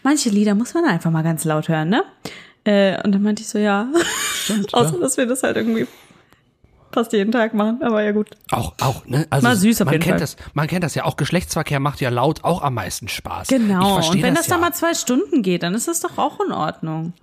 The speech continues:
Speaker 2: Vielleicht
Speaker 1: Und wenn
Speaker 2: könntet
Speaker 1: der
Speaker 2: ihr
Speaker 1: eine
Speaker 2: das
Speaker 1: schreit, als ob er gerade abgemetzelt wird, dann ist es doch
Speaker 2: Das ist
Speaker 1: besonders
Speaker 2: doch positiv.
Speaker 1: geil.
Speaker 2: Dann zeigt doch nur, dass das große Freude macht. Hey.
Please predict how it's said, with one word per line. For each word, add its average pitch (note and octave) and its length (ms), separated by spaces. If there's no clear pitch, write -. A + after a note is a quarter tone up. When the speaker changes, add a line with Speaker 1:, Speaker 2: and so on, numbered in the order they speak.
Speaker 2:
Vielleicht C#3 260
Speaker 1:
Und A#3+ 120
wenn C#4 140
Speaker 2:
könntet - 80
Speaker 1:
der A3 40
Speaker 2:
ihr B3+ 60
Speaker 1:
eine D4 100
Speaker 2:
das D#4 120
Speaker 1:
schreit, D#4+ 320
als E4 140
ob C4 120
er C4+ 100
gerade B3 480
abgemetzelt A#3+ 760
wird, F3+ 140
dann F#3 120
ist - 180
es D#4 100
doch C#4+ 360
Speaker 2:
Das - 240
ist A3+ 60
Speaker 1:
besonders F4+ 320
Speaker 2:
doch G3 120
positiv. F3+ 240
Speaker 1:
geil. F3 220
Speaker 2:
Dann C3 160
zeigt D3+ 320
doch F#3 100
nur, D#3+ 180
dass - 200
das D3+ 160
große C#3 300
Freude A#2+ 320
macht. G#2 240
Hey. C#5+ 240